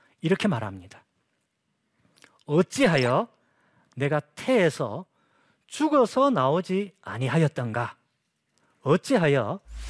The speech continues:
내 어머니가 해산할 때에 내가 숨지지 아니하였던가?" 이 뭔 말입니까? 너무너무 고통스러워가지고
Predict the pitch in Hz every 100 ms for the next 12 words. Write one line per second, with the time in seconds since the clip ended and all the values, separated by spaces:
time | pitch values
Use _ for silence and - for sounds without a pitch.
0 | - 131 165 123 139 214 151 127 113 180
1 | _ _ _ _ - 226 233 247 175 135
2 | 123 110 123 120 175 _ _ _ _ _
3 | _ 123 139 151 180 - _ _ _ -
4 | - 262 269 269 269 277 320 _ _ _
5 | - 120 147 151 170 170 110 95 104 101
6 | - _ _ _ _ _ _ _ 240 214
7 | 135 143 214 269 139 113 _ _ _ _
8 | - _ 185 202 311 381 381 349 330 -
9 | 285 302 269 - 233 196 170 165 190 247
10 | 165 180